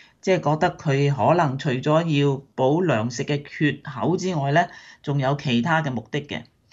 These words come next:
日本經濟新聞就報道，中國呢係，即係佢人口佔世界唔到二十個percent，但係佢儲存呢係超過全球一半嘅玉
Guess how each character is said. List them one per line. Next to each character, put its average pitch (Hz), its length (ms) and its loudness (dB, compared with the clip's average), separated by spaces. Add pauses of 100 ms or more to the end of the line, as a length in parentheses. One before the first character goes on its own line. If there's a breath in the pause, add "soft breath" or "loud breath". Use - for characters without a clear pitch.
(340 loud breath)
日 214 80 2
本 226 220 0
經 294 200 0
濟 202 160 2
新 214 160 -2
聞 160 240 -4
就 156 100 -6
報 131 220 -6
道， 117 340 -8
中 294 300 -2
國 208 220 2
呢 165 80 0
係， 127 360 -4 (380 loud breath)
即 254 120 -4
係 233 40 0
佢 175 160 0
人 120 180 0
口 139 280 -2
佔 156 360 -2
世 160 300 0
界 143 440 0 (180)
唔 135 240 -8
到 160 140 -2
二 139 260 -4
十 143 140 -8
個 139 120 -6
percent， 139 400 0 (460 loud breath)
但 208 160 4
係 220 100 4
佢 226 260 0
儲 185 480 -6
存 127 240 -4
呢 165 80 -2
係 190 180 -2 (220)
超 240 60 0
過 170 140 2
全 120 320 -2
球 120 200 -2
一 143 40 -4
半 160 440 0
嘅 143 100 0
玉 120 440 0